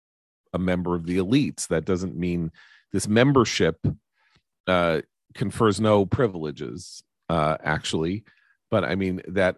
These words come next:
what happens is that, uh, elites are hearing from ordinary people, uh, that their solutions and that their, uh, brilliant plans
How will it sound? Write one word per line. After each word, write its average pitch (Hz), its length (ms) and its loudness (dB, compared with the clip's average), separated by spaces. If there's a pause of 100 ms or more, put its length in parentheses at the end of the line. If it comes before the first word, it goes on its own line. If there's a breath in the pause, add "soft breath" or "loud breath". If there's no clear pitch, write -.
what 98 420 -4
happens 127 440 2
is 87 220 -2
that, 85 260 -2
uh, 82 220 -2 (360)
elites 117 400 -2
are 98 100 2
hearing 98 800 0 (200)
from 95 560 0 (920)
ordinary 101 640 2
people, - 640 -8 (800)
uh, 78 300 -2 (120)
that 80 460 2
their 80 440 0 (140)
solutions 110 960 -2
and 82 220 -4
that 80 220 -4
their, 78 460 -4 (920)
uh, 80 140 -6
brilliant 104 600 -4
plans 95 880 0